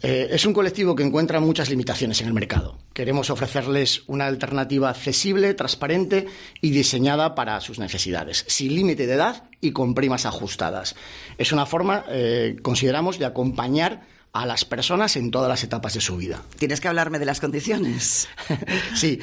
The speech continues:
Speaker 1: eh, bueno, las personas a partir de los setenta y cinco años puedan acceder a un seguro de salud sin barreras.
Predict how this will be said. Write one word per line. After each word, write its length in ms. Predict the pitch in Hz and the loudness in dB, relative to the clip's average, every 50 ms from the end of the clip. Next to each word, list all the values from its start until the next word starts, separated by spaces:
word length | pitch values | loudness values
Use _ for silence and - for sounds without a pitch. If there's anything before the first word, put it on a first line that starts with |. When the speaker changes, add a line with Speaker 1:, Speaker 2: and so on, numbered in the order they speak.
| - - - - - - | -8 -14 -16 -16 -12 -2
Speaker 1:
eh, 80 | - 143 | -2 0
bueno, 180 | 147 156 143 127 - | 2 2 0 0 0
las 160 | 160 143 - | -2 -2 -2
personas 500 | - 170 160 - 196 190 160 147 - - - - - - - | -2 -4 -2 0 0 0 2 0 0 -2 -4 -6 -10 -10 -6
a 140 | - 131 - | -4 -2 -2
partir 220 | 160 147 156 185 | -2 -2 0 2
de 40 | 190 | 2
los 80 | 180 175 | 2 2
setenta 280 | 185 147 170 170 170 | 0 0 2 2 2
y 20 | 165 | 2
cinco 260 | 165 180 175 160 196 | 2 2 2 4 4
años 320 | 220 214 214 220 214 - - - - - - - | 2 2 2 0 0 -4 -8 -14 -20 -20 -20 -4
puedan 320 | - 185 185 180 180 170 156 | 2 2 4 4 4 2 0
acceder 340 | 147 151 156 143 165 190 - | 0 2 2 2 2 2 2
a 60 | - 143 | 2 2
un 120 | 147 139 | 2 4
seguro 260 | - 156 131 147 147 | 2 2 4 4 2
de 60 | 135 | 2
salud 260 | - 131 147 175 220 - | 2 2 2 2 2 -2
sin 240 | - - - 143 127 | -4 0 2 4 4
barreras. 440 | 113 120 117 113 78 65 - - | 4 2 -2 -4 -6 -4 -6 -8